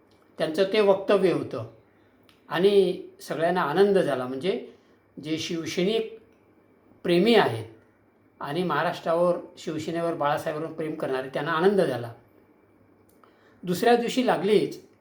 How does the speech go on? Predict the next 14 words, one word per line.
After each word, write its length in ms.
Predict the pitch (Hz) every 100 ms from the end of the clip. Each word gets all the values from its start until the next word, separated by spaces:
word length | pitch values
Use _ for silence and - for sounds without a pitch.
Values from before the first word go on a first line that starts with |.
| _ _ -
पत्रकारांनी 920 | 165 - 214 196 170 160 165 240 - - _ _ _ _
तो 100 | 180
धागा 300 | 165 151 185
पकडत 440 | 185 165 196 220 - - - _ _ -
उद्धव 260 | 151 185
ठाकरेंना 420 | 190 170 - 170 170
दि-, 320 | 160 156 -
विचारलं 480 | 190 190 147 120 110 - _ _ _ _ _ _ _ _ -
की, 140 | 180 175
"काल 420 | - 185 185 180 - - _ _ _ _ -
राज 280 | 151 156 180
ठाकरे 240 | 180 -
असं 200 | 190 175
म्हणाले, 560 | 214 202 208 165 143 -